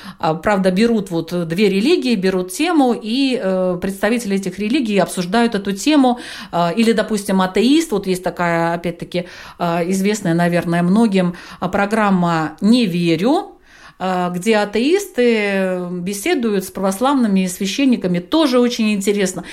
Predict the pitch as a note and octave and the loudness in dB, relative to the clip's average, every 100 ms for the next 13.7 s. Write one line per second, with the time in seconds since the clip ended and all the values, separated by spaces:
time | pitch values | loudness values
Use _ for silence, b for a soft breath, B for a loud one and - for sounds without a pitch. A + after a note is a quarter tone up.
0 | B A#3+ C#4+ C#4 F4+ B3 A#3+ A#3 A#3+ A3+ | B 2 2 2 0 0 -2 0 0 0
1 | - D4 D#4 A3+ - C#4 A#3 G#3+ G3 B3 | -2 0 2 0 0 0 2 2 2 4
2 | F4+ F#4 F#4+ B B B B E3+ A#3 - | 4 2 -2 B B B B -2 -2 0
3 | E4 - A3 G3+ D#4+ A4+ D4 F3 F#3+ F#3+ | 0 0 2 2 4 2 2 2 0 -2
4 | B B F4 D4 B G3+ G#3+ E4 E4 C4 | B B -10 -10 B -4 -2 -2 0 0
5 | C4+ C4+ B3 A#3+ B3+ E4+ F4+ F4+ B3+ A#3 | 0 -2 -4 -4 -4 2 2 4 0 2
6 | A#3+ D4+ C4+ A#3 A3+ - C4 C4 A#3+ F#3 | 0 0 0 0 0 -4 -6 -2 0 0
7 | - F3+ F3+ C#4 D4 - A3+ E4 E4 B3 | -2 -6 0 2 2 0 0 0 2 2
8 | B3+ A#3 G#3+ A3 A#3 A3+ G#3 G3+ G#3 G3+ | 2 0 0 0 -2 -2 -6 -2 -4 -4
9 | G#3 E3 D#3+ - B B A3 A#3 A#3+ A#3+ | -2 -2 -2 -8 B B 0 2 2 2
10 | C4 A3+ - G3+ G3 F#3+ F#3 F3+ F#3 B | 2 0 -4 -4 0 4 4 2 -2 B
11 | B F3 F3+ F3+ F3 F#3 - G3 F#3+ F#3 | B -2 0 0 0 -2 -4 -2 0 0
12 | F3 D#3 - G3+ A3+ C4 A3+ F#3+ F3+ F3+ | 0 -4 -2 0 4 4 4 2 2 0
13 | F#3+ G3+ D4 E4 A3+ G3+ F3+ | 0 0 0 0 0 0 -2